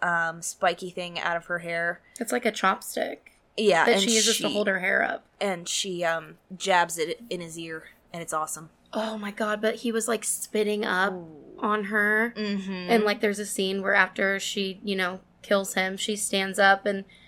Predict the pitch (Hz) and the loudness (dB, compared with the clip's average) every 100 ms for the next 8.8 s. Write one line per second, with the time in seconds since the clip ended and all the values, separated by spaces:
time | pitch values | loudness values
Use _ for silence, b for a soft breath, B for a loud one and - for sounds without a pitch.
0 | b - 233 220 214 208 - 208 202 214 | b -2 0 2 0 -2 -4 -4 -4 -2
1 | 220 208 202 - - - - 202 208 220 | -2 0 -2 0 -6 -2 2 6 6 4
2 | - - 202 196 185 185 - 233 220 202 | 2 -4 -2 0 2 2 0 -6 -2 0
3 | 180 185 202 170 170 185 - 233 226 208 | 2 2 0 -4 -10 -14 -4 -2 2 2
4 | 220 226 - _ 190 180 175 - - 180 | 2 0 -10 _ -16 -6 -4 -2 -4 -6
5 | 185 190 175 160 156 - _ - - _ | -6 -8 0 0 0 -4 _ -20 -20 _
6 | - 180 170 - - - - 196 190 196 | -4 -4 -4 -14 -18 -10 -6 -2 2 2
7 | 208 196 202 180 170 170 196 226 170 165 | 2 0 0 -4 -4 -2 0 0 -4 -6
8 | 165 170 165 165 156 156 151 | -6 -4 -4 -6 -6 -6 -6